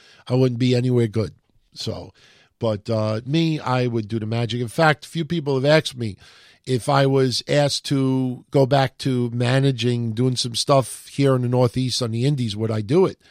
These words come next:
And the answer is absolutely. Um, but I would only do it, you know, if it was on, uh, a semi-regular basis. If I did it for, like, a reunion show or something like that, yeah, I would do it.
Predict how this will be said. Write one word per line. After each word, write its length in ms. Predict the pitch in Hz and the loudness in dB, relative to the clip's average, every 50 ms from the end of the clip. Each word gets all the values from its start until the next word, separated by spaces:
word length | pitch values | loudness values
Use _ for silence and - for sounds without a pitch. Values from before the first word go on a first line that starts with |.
| _ _ _ _ _ _ _ _ _ _ _ - | _ _ _ _ _ _ _ _ _ _ _ -12
And 80 | - 120 | -6 -2
the 80 | 135 | 0
answer 300 | 151 160 - - 156 151 | 0 0 0 0 0 0
is 160 | 170 156 120 | 0 0 0
absolutely. 760 | 139 135 139 139 - - 139 143 156 165 156 113 101 - - _ _ _ _ _ _ _ _ _ _ _ - | 0 0 0 -2 -2 -4 -4 -4 -4 -6 -8 -10 -12 -12 -14 _ _ _ _ _ _ _ _ _ _ _ -4
Um, 720 | 123 127 127 127 123 123 120 120 120 123 120 127 131 135 127 | -2 0 0 2 0 0 0 -2 -2 -4 -6 -8 -10 -10 -2
but 280 | 120 143 139 135 131 - - | 2 4 4 4 2 0 -4
I 100 | 135 135 | -2 -2
would 160 | 127 131 135 | 0 2 2
only 280 | 143 151 165 165 156 151 | 2 2 2 0 0 -2
do 320 | 135 110 127 156 160 156 | -4 0 2 2 4 6
it, 180 | 143 131 127 - _ _ _ _ _ - | 4 4 2 0 _ _ _ _ _ -8
you 140 | - 151 147 | -2 0 2
know, 180 | 135 127 127 | 2 4 2
if 180 | 127 123 - - | 2 0 0 -2
it 80 | 131 120 | -4 0
was 220 | 123 123 110 - | 0 -2 -2 -2
on, 520 | - - 120 131 131 131 131 127 123 113 - - - - - - _ _ - | -4 -2 0 2 2 2 0 -2 -4 -8 -12 -18 -20 -20 -20 -20 _ _ -8
uh, 260 | - 58 53 - - - | -4 -4 -2 -2 -4 -8
a 60 | - | -6
semi-regular 840 | - - - 180 175 175 175 165 160 151 147 156 156 143 147 143 135 123 | 0 2 2 4 4 2 2 2 2 2 2 2 0 2 0 0 0 0
basis. 400 | 107 131 139 151 147 - 208 214 | 0 0 0 0 0 -2 -4 -2
If 100 | 196 285 | 2 4
I 120 | 294 302 | 4 4
did 180 | 233 277 269 247 | 4 2 0 0
it 80 | 202 | -2
for, 160 | - 190 196 | -2 -2 0
like, 220 | 185 175 170 151 131 | 2 2 2 2 0
a 60 | 147 | -2
reunion 560 | 131 127 131 131 135 151 170 185 185 190 196 180 | -2 -2 -2 0 0 2 2 2 0 -2 -4 -2
show 240 | - - 196 185 | 0 2 2 2
or 100 | 196 190 | 2 2
something 260 | - - 190 180 185 190 | 0 0 -2 -4 -2 -2
like 220 | 190 190 180 156 | -2 -2 -2 -2
that, 340 | - 180 185 190 196 196 - - | -2 0 0 2 0 0 -2 -6
yeah, 420 | - - 196 226 254 247 240 233 | -10 -4 -2 0 0 2 2 2
I 60 | 220 208 | 0 0
would 180 | 208 202 160 | 0 -2 -2
do 220 | 131 143 143 147 156 | 0 0 2 2 2
it. 180 | 165 156 _ | 0 0 _